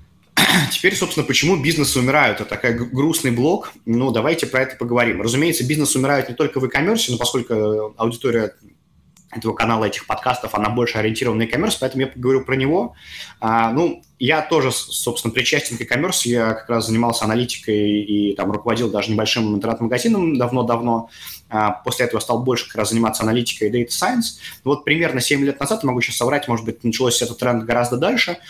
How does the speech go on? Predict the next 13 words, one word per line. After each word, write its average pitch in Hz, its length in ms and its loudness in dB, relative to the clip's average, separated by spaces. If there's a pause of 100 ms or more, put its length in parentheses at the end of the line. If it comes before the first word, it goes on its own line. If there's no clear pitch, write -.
(120)
но 120 60 0
Яндекс 190 340 0
постепенно 165 460 0
начал, 127 580 2
а, 107 60 2
смещать, 156 640 2
а, 117 80 2
поисковую 127 460 0
выдачу 143 340 2
вниз. 113 300 0
Он 104 60 -2
начал 117 320 0
вводить 113 400 -2